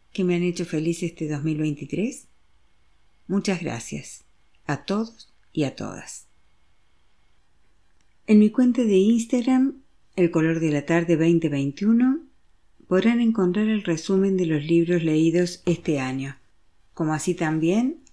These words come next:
las estadísticas para mi podcast de Spotify. Y como la vida sigue adelante, año nuevo, libro nuevo.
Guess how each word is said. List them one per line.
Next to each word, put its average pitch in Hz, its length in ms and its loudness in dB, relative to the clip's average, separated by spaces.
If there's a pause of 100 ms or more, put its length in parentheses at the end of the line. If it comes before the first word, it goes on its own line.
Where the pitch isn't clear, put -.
las 151 240 -6
estadísticas 175 680 -2
para 147 240 -4
mi 147 180 -6
podcast 214 680 -6 (120)
de 151 180 -2
Spotify. - 680 -14 (2750)
Y 196 100 0
como 202 180 0
la 196 140 2
vida 226 260 4
sigue 220 440 2
adelante, 208 800 0 (500)
año 196 300 2
nuevo, 254 520 -2 (200)
libro 214 340 2
nuevo. 113 420 -4